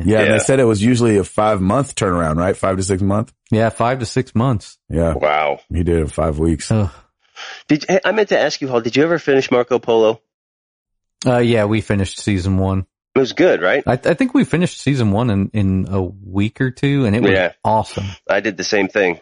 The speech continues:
Speaker 2: I was like, "Oh, I gotta keep watching this."
Speaker 3: We're, we're back to watching The Office again every day. Like,
Speaker 2: Oh,
Speaker 3: we've
Speaker 2: such a
Speaker 3: watched
Speaker 2: great
Speaker 3: through
Speaker 2: show.
Speaker 3: the entire series, but we're going through it
Speaker 2: Such a,
Speaker 3: again.
Speaker 2: such a great show.
Speaker 1: Nice.
Speaker 3: Ugh, so good.
Speaker 1: Give us something else, Hall.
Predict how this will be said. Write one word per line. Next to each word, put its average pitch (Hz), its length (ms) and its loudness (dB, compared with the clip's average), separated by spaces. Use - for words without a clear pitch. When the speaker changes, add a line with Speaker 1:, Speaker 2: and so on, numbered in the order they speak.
Speaker 2:
I 98 100 0
was 95 120 -2
like, 92 240 -2
"Oh, 90 100 -2
I 85 140 0
gotta 80 180 -2
keep - 200 -10
watching 85 320 -2
this." - 200 -4
Speaker 3:
We're, 127 200 2
we're 117 140 2
back 104 260 0
to 107 80 0
watching 95 320 0
The 90 120 0
Office 92 400 -4
again 95 220 -2
every 92 220 -2
day. 98 340 -2
Like, 104 220 0
Speaker 2:
Oh, - 380 -2
Speaker 3:
we've 123 80 2
Speaker 2:
such 117 140 2
a 107 40 0
Speaker 3:
watched 113 200 0
Speaker 2:
great 90 100 2
Speaker 3:
through 120 80 2
Speaker 2:
show. 110 220 2
Speaker 3:
the 87 40 2
entire 98 320 0
series, 98 500 -2
but 95 380 -2
we're 98 180 0
going 95 200 0
through 98 180 0
it - 20 -4
Speaker 2:
Such - 0 -
a, 85 40 -6
Speaker 3:
again. 92 340 -2
Speaker 2:
such - 380 -6
a - 40 -14
great 62 240 -6
show. 67 380 -2
Speaker 1:
Nice. 87 260 -2
Speaker 3:
Ugh, 90 80 2
so - 400 -4
good. 85 320 -2
Speaker 1:
Give 151 160 2
us 156 100 0
something 165 160 2
else, 160 160 4
Hall. 147 300 0